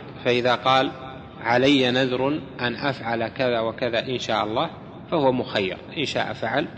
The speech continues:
وإن شاء لم يفعل. قال: "والله لأفعلن إن شاء الله"،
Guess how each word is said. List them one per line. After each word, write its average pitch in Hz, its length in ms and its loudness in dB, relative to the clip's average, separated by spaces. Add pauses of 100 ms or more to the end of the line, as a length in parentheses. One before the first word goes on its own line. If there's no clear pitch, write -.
(480)
وإن 113 180 -2
شاء 120 260 0
لم 117 160 2
يفعل. 117 300 -4 (460)
قال: 127 180 6
"والله 127 600 4
لأفعلن 123 760 -2
إن 123 260 -2
شاء 120 320 -2
الله"، 120 280 0